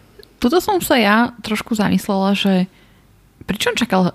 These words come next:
Hedvigu? Však on Hedvigu práve že neposielal za Siriusom, aby nebola napadná. Tak prečo čakal, že Hedviga mu príde,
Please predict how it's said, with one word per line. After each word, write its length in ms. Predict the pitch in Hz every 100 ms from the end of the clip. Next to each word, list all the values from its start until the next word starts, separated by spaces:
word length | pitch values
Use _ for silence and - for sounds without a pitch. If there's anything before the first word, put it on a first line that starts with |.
| _
Hedvigu? 540 | - 165 151 147 - 139
Však 220 | 170 190
on 120 | 175
Hedvigu 300 | 180 180 175
práve 240 | 180 180 185
že 100 | 196
neposielal 520 | 311 - 190 156 156
za 320 | 160 156 156
Siriusom, 640 | 160 160 156 156 - 180
aby 180 | 170 165
nebola 300 | 165 170 165
napadná. 500 | 190 233 196 - 190 - _ _ _ _ _ _ _ _ _ _ _ _ _
Tak 140 | 196
prečo 180 | 175 185
čakal, 340 | 185 180 170 170
že 360 | 170 165 165
Hedviga 400 | 170 170 165 151
mu 140 | 147 160
príde, 400 | - 147 156